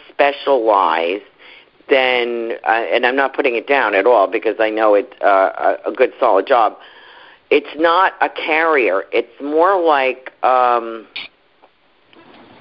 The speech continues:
do I wanna say, I'm still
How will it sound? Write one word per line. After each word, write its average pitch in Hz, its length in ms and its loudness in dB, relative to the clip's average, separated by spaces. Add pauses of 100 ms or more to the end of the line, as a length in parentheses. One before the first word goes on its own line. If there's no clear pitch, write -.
(2250)
do 123 120 4
I 113 80 4
wanna 165 380 0 (100)
say, 220 160 2
I'm 139 180 -2 (120)
still 311 220 2